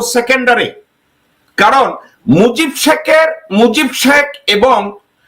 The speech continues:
হাসিনা শেখ এবং রেহানা শেখ এবং আওয়ামী লীগ, এটাকে ভারত একটা টুলস হিসাবে ব্যবহার করেছে বাংলাদেশকে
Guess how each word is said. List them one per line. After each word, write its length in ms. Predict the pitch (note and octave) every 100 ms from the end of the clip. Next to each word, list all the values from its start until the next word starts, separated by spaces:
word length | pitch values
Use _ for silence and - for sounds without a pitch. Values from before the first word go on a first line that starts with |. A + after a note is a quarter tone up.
| _
হাসিনা 480 | - G3+ D4+ D4 D4+
শেখ 320 | D4+ G#3 D#3 - - A3
এবং 240 | C#4+ C#4 G3+ G2 - _ _
রেহানা 480 | C3+ F#3+ A3 D4 E4
শেখ 300 | - A3 A2+ - _ _ _ _ -
এবং 260 | B3+ C4+ B3 -
আওয়ামী 380 | A3 C4+ D#4+ D#4
লীগ, 220 | A3+ C3 - _
এটাকে 540 | G#3+ A#3 - D#4 B3+ F#3 G3+ G#3 - _ _ _ _ _ _ - - _ _ _ _ _ _ _ _ _ _ _
ভারত 600 | B2 - - C#4+ D4 - - _ _ _ _ _ _ _ _ _ _ _ _ _ _ _ _
একটা 320 | F3 - - A#3 - - _ _ _ _ _ _ _ _ _ -
টুলস 340 | D4+ F#4 F#4 - C4+
হিসাবে 300 | C4 G#3 F#3+ D#3+
ব্যবহার 340 | D#3 D3 D#3 -
করেছে 300 | G#2 F2+ - - G#2
বাংলাদেশকে 520 | C#3 C#3+ C#3 D#3 -